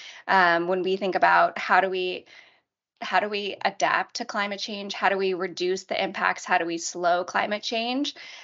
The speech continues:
Um, we are looking, we're using this market-based mechanism of carbon offsets and compliance offsets to, to make real impacts to the environment, to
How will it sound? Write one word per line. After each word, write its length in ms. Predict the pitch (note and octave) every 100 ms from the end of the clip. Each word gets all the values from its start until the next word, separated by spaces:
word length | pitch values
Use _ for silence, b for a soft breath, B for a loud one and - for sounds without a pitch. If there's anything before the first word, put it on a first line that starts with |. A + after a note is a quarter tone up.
| B
Um, 420 | G3+ F#3+ F3+ F3+ - _ _ -
we 420 | F#3+ G3 G3 G#3
are 220 | G#3+ G3+
looking, 480 | F#3 F#3 G#3 F#3+ - - -
we're 220 | G#3+ G#3+
using 560 | G#3+ F#3+ G3 F#3+ A3+ A#3+ A3
this 260 | F#3+ -
market-based 600 | G3 E3+ F#3 F#3 F3+ F#3
mechanism 720 | F#3+ - F#3+ G3+ G3+ G#3 G3+ - -
of 560 | F#3 F#3+ F#3+ F#3 - _ _
carbon 320 | - F3+ F#3
offsets 640 | F3+ F3 - F#3+ F#3+ F#3+ -
and 220 | F#3+ F3+
compliance 540 | G#3 F3 F#3 F#3+ F#3+
offsets 680 | - F#3 F#3 G3+ G3+ G#3 - B B B B
to, 640 | - A3 F#3+ F#3 F3+ F3 - -
to 120 | A#3
make 400 | G3 F3+ F#3 F#3+
real 260 | F3+ F#3 F3
impacts 760 | F#3+ F#3 A3+ B3 D4+ - -
to 140 | - A3
the 140 | F#3+
environment, 600 | F3+ F3+ G3 G#3 A3+ B3+
to 480 | - G#3+ G3+ G3 F#3